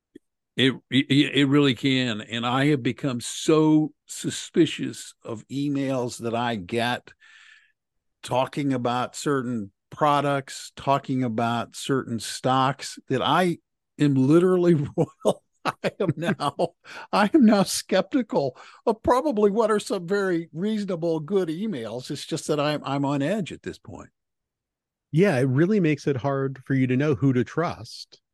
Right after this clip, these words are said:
Speaker 1: Yes.
Speaker 2: And if you're talking to the person you think you're talking to. So we're gonna dive into this. I think it, it'll be a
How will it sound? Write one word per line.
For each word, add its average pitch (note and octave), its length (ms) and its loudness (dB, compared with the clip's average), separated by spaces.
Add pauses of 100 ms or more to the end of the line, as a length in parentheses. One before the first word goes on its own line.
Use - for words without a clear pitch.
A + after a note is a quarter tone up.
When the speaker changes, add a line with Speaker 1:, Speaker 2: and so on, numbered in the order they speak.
(160)
Speaker 1:
Yes. D2+ 200 -8
Speaker 2:
And B2 100 0
if B2+ 160 2
you're C3 120 2
talking A#2 520 0
to G#2+ 380 2
the G#2+ 80 -2
person G#2+ 400 -4
you C#3 100 0
think F#2 240 -8
you're B2 80 -2
talking A#2+ 460 -4
to. E2 320 -12
So G2+ 420 -2 (560)
we're G3 120 6
gonna C#4 140 4
dive F#3 360 2
into D#3+ 240 0
this. D#3 260 -2
I C3 80 -2
think C#3+ 240 -2
it, C3+ 260 0
it'll C3 140 -2
be B2 140 -2
a G#2 80 -4